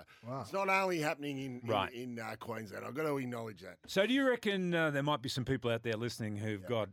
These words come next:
Speaker 3: son, daughters with a little bit of talent? They might be thinking, "You know what, we need a bit of a change. Maybe we move up to Queensland, and the best opportunity for our kid to get the best coaching, the best nurturing,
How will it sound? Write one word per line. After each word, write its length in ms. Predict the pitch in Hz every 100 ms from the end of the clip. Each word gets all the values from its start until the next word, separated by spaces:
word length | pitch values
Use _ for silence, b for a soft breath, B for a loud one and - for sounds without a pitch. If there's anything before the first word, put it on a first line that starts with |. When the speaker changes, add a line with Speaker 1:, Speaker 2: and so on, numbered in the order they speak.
| _
Speaker 3:
son, 380 | - 123 113 107
daughters 500 | 107 113 117 113 90
with 180 | 101 107
a 40 |
little 180 | 107 107
bit 100 | 98
of 120 | 98
talent? 320 | - 113 113
They 100 | 110
might 180 | 110 110
be 60 | 101
thinking, 320 | 113 107 139
"You 120 | 180
know 200 | 196 185
what, 220 | 180 175
we 160 | 180 185
need 180 | 156 110
a 40 |
bit 160 | 92 92
of 100 | -
a 60 |
change. 400 | - 113 123 117
Maybe 340 | 135 147 131 127
we 180 | 120 117
move 300 | 120 117 110
up 160 | 107
to 80 | 117
Queensland, 680 | - 117 117 113 117 117 110
and 80 |
the 40 | 107
best 260 | 127 123
opportunity 500 | 135 - 113 120 113
for 180 | 110 117
our 100 | 101
kid 260 | 101 - 104
to 80 | 104
get 140 | 110
the 80 | 110
best 320 | 95 110 -
coaching, 500 | - 120 117 120 117
the 80 | 107
best 300 | 92 110 -
nurturing, 640 | 117 123 117 - 123 117